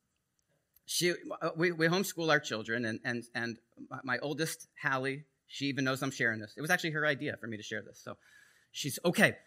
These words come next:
hey, she, she, she's got her math, and she's got a tablet, and she's doing her math, and, and my wife goes out, "She gotta run some errands. Hallie, I want you to, you do your math, and then you got these different things to do." My wife's gone for an hour. She comes back, and Hallie's on problem five.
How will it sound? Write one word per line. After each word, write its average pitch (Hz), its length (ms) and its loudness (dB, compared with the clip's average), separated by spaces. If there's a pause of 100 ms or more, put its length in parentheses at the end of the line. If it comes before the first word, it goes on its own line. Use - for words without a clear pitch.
(140)
hey, - 160 -10
she, - 320 2
she, 175 440 0
she's 147 240 -4
got 185 120 6
her 185 80 8
math, 165 380 8
and 135 80 0
she's 135 180 -6
got 147 160 2
a - 100 -18
tablet, 160 360 6
and 139 80 -8
she's 123 180 -4
doing 156 180 0
her 156 80 2
math, 143 360 4
and, 113 160 -2 (460)
and 135 380 2
my 135 180 2
wife 151 300 4
goes 151 160 2
out, 143 140 6
"She - 40 -8
gotta 135 120 2
run 151 140 4
some 147 120 -6
errands. 139 260 4
Hallie, 143 220 4
I 123 40 2
want 131 160 -2
you 117 120 -6
to, 110 80 -10
you 117 80 -2
do 123 140 2
your 185 100 4
math, 151 280 6
and 123 100 -4
then 135 120 2
you 135 60 0
got 139 200 4 (100)
these 139 180 -2
different 143 240 -4
things 139 160 -2
to 110 60 -10
do." 123 180 -2
My 120 120 0
wife's 147 220 2
gone 147 200 0
for 143 100 -2
an 123 80 4
hour. 113 240 2
She 127 140 -6
comes 156 280 -4
back, 117 280 0 (680)
and 143 160 4
Hallie's 165 360 6
on 147 100 2
problem 156 340 4
five. 151 440 -6